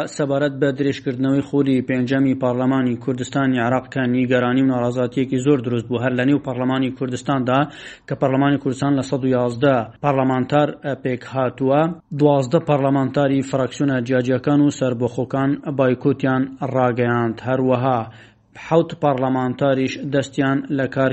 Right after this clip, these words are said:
کێشایەوە. ژمارەیەکی بەرچاو لە پەرلەمان تارانیش بەشدار دەبن لە کۆبنەوەکانی داهاتووی پەرلەمان، بۆیە ئەمە نیگەرانی دروست کرد لای خەڵک. هەر لەو بارەیەوە،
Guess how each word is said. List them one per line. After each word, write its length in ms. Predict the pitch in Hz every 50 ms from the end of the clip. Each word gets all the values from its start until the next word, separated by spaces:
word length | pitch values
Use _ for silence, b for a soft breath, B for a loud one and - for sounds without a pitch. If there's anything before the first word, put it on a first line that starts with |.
| 127 -
کێشایەوە. 840 | - 131 123 117 - 147 135 131 120 117 117 113 113 113 110 110 110 110 107 110 B B B B B B B _ 135
ژمارەیەکی 480 | 127 131 143 139 139 143 147 139 - 139
بەرچاو 260 | 147 135 - 156 151 143 139
لە 60 | 131 127 127
پەرلەمان 440 | 139 135 127 127 123 127 127 123 120 123 - 185 -
تارانیش 460 | - 135 135 135 139 139 147 151 151 151 - 151
بەشدار 400 | 143 135 127 120 120 156 151 151 147 143
دەبن 180 | 131 131 131 127
لە 60 | 127 120
کۆبنەوەکانی 580 | - 131 131 127 123 120 120 135 131 131 127 123
داهاتووی 340 | 127 123 117 120 120 127 120 -
پەرلەمان، 460 | 123 120 120 120 120 120 117 117 113 113 113 - - 135 127
بۆیە 180 | 135 135 135 139
ئەمە 160 | 135 135 135 135
نیگەرانی 380 | 131 123 131 131 131 139 151 147 131
دروست 200 | 131 127 - -
کرد 120 | 135 123
لای 160 | 120 120 117 117 120
خەڵک. 260 | 127 123 117 113 - - - - _ -
هەر 80 | 151 143 143
لەو 120 | 156 165 151 156
بارەیەوە، 320 | 147 139 139 131 135 151